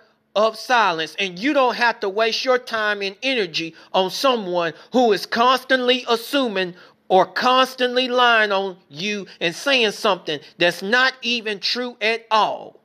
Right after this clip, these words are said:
You don't even have to waste your time at it. And then, not only it comes by that,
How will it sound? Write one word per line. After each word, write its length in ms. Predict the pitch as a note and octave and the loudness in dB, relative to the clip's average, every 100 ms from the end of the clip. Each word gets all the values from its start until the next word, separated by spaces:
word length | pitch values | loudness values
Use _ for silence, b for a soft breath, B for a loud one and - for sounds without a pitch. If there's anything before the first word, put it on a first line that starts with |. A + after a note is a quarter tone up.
| _ _ _ - | _ _ _ -2
You 140 | A#3+ E4+ | 2 4
don't 260 | C#4+ C4 | 2 0
even 260 | C4 B3 A#3+ | -2 -2 -2
have 240 | B3 B3 | 0 0
to 100 | B3 | 0
waste 400 | A#3+ B3 A#3+ - | 2 2 0 2
your 120 | C4 B3+ | 0 0
time 520 | B3+ C4 A#3 F#3+ F3 b b | -2 -2 -2 -4 -8 b b
at 240 | G#3+ F#3 B2 | 0 0 -2
it. 160 | - _ _ _ _ _ _ _ _ _ _ _ _ _ _ _ - _ | -14 _ _ _ _ _ _ _ _ _ _ _ _ _ _ _ -20 _
And 220 | F#3+ G3 G3+ | 0 2 2
then, 440 | D#4+ D#4 A3+ F#3 b b | 2 2 0 -4 b b
not 240 | D#3 C#4 D4+ B3 | 0 4 4 2
only 320 | C#4 B3+ A#3+ A3+ | -2 0 -6 -4
it 180 | G#3+ G#3 | -6 -6
comes 520 | B3 A#3+ G#3 F3 - _ _ _ _ _ _ _ _ C#3 | -8 -8 -8 -18 -20 _ _ _ _ _ _ _ _ 0
by 240 | F#3+ G#3 | 4 4
that, 460 | F3 A#3+ D4 C#4 | 4 2 2 -2